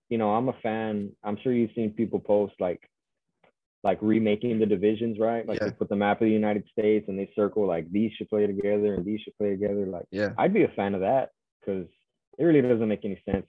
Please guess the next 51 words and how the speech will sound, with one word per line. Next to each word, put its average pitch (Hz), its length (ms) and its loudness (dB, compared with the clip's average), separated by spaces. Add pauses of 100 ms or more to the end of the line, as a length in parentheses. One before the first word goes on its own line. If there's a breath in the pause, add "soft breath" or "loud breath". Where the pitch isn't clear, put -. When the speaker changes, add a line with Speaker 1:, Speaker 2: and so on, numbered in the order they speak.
Speaker 1:
to 95 80 -6
be 95 280 -2 (560)
in 104 120 -4
the 95 60 -2
N 107 160 -2
F 98 140 -4
C 101 220 -4
East 117 380 2
when 104 140 -4
we 98 100 -2
live 101 300 2
in 92 120 -6
the 87 180 -12 (200)
Central. 104 500 -6 (340)
Speaker 2:
Yeah. 120 240 -4 (400 soft breath)
I 113 100 4
actually, 139 320 2 (240 loud breath)
I 113 120 0
actually 135 220 0
think 123 400 0
if 123 160 -2
they 117 180 4
add 110 260 -2
four 113 180 0
more 110 200 0
teams, 113 560 -6 (380)
um, 107 480 -4 (680)
I, 110 280 2
I - 20 6
don't 127 180 4
think 123 200 0
they'll 117 80 2
just 110 180 0
add 110 140 0
one. 104 300 -4
I 110 80 -2
think 104 220 -6
it's 104 100 -6
gonna 107 160 -4
be 104 100 0
four. 104 540 0
It's 110 120 -6
either 117 140 4
gonna 110 100 2
be 107 80 0
two 107 220 -2
or 104 60 -2
four. 104 420 -4
They 107 120 -2
have 104 200 -2
to. 113 260 0